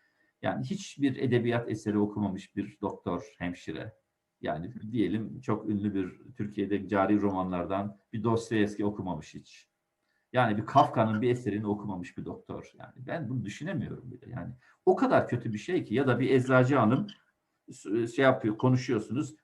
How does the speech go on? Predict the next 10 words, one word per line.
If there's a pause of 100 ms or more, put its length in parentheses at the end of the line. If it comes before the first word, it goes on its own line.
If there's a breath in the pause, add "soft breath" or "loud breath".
Dostoyevski'nin
kim
olduğunu
bilmiyor.
Bir
Emizo-,
Emile
Zola,
es-,
bakın